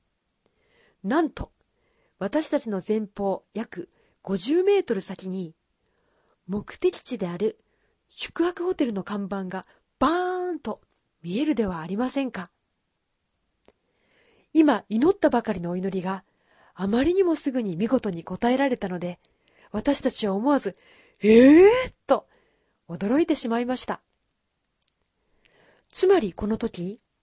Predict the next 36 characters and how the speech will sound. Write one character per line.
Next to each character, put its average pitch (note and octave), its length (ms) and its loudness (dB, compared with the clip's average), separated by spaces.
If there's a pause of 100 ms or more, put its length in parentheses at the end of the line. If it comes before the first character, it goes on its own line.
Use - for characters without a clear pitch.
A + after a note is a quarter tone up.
(580)
私 C#4 300 0
た B3 100 -4
ち G3+ 160 -4
は、 F#3 200 -6 (500)
「つ - 240 0
い F#4+ 100 4
に E4+ 160 -2
道 D4 260 -4
に E4+ 80 0
迷 D#4+ 180 0
っ G4 60 -2
て G4 120 -4
し - 140 -6
ま D#4 80 -6
っ - 60 -12
た D#4 120 -6
か」 A#3 240 -12 (480)
と - 180 -8 (300)
最 A3+ 220 -6
初 A3+ 120 -4
思 A3 180 -2
っ E4 60 -4
た A#3 120 -6
の F3+ 100 -6
で E3+ 100 -12
す - 120 -14
が、 E3+ 240 -12 (1120)
気 G3 100 -4
が A3 140 -6
つ - 100 -14
か C4+ 120 0
な C#4 140 0
い A#3 60 0
う G3 80 -2
ち F#3+ 160 -8
に F3+ 240 -8